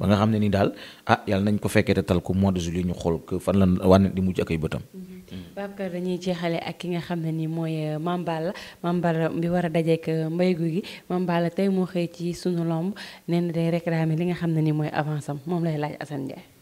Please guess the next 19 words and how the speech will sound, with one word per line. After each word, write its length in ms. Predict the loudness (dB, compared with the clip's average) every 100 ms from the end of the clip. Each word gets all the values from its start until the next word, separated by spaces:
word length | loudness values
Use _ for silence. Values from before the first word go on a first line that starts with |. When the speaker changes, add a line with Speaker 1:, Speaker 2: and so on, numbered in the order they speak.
| -20 -16 -4
Speaker 1:
Ah, 400 | 2 2 2 -6
loolu 280 | 0 2 2
day 360 | 0 0 0 2
doy 180 | 4 4
na 120 | 2
waar. 260 | -2 -4 -10 -20 -20 _ -20 -20 _
Loolu 220 | -6 -2
moom 180 | 0 0
yéeme 220 | 0 2
na 120 | 0 -2
trop. 260 | 2 0 0 -20 -20 -20 -20 _
Combat 300 | -8 -6 -4
ba 80 | -2
yaakaar 320 | -2 0 -2
naa 120 | -2 -2
bañ 120 | -2
ne 100 | -2
taxaw 300 | 0 2 2
na, 80 | 2